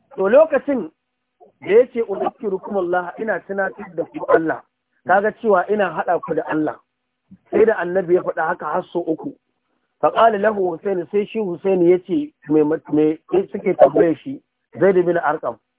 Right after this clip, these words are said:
"Wa man ahlu baitihi, suwaye ahlu baitin shi?" "Ya Zaidu, alaysa nisa'uhu min ahli baitihi?" Wai shin matan Annabi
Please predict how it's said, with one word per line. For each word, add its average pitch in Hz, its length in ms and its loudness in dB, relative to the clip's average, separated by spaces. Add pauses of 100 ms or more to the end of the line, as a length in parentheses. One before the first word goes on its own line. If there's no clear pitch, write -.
(240)
"Wa 143 100 0
man 190 240 -2
ahlu 180 340 -4
baitihi, 151 600 -2
suwaye 170 360 2
ahlu 156 300 -2
baitin 135 340 -4
shi?" - 180 -20 (540)
"Ya 160 220 4
Zaidu, 156 420 -4 (600)
alaysa 185 420 0
nisa'uhu 165 640 -2
min 175 100 -2
ahli 175 300 -4
baitihi?" 175 520 -8 (400)
Wai 175 140 6
shin 208 200 0
matan 175 460 0
Annabi 165 340 -2